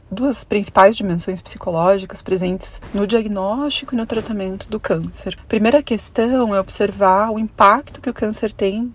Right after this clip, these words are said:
no funcionamento emocional destas pessoas que descobrem esse diagnóstico, né? E um segundo aspecto que a psico-oncologia vai fazer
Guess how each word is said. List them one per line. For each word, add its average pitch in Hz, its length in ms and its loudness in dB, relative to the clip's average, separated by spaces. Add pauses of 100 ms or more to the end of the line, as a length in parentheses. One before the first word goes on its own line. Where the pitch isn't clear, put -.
no 226 220 0
funcionamento 254 640 0
emocional 277 760 2
destas 220 440 0
pessoas - 560 -4
que - 100 -14
descobrem 214 800 4
esse - 180 -14
diagnóstico, 170 800 -6 (260)
né? 196 160 -8
E 262 160 2
um 277 80 4
segundo 277 460 2
aspecto - 520 2
que - 100 -14
a - 20 -20
psico-oncologia 175 960 -4
vai 165 180 -4
fazer 165 540 -4